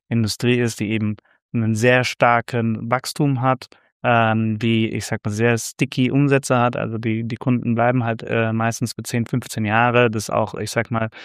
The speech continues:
an, wenn man an A R A denkt, ein viel, viel stärkerer,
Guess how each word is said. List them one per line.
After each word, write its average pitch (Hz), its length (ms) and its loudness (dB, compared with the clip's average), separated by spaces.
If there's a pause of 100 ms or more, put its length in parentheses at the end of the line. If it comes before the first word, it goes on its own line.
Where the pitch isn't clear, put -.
(260)
an, 113 240 0 (120)
wenn 113 140 0
man 110 160 0
an 117 140 -4
A - 20 -8
R 110 300 -2
A 117 160 4
denkt, 117 320 0 (340)
ein 123 160 0
viel, 139 240 0
viel 120 360 0 (800)
stärkerer, 120 880 2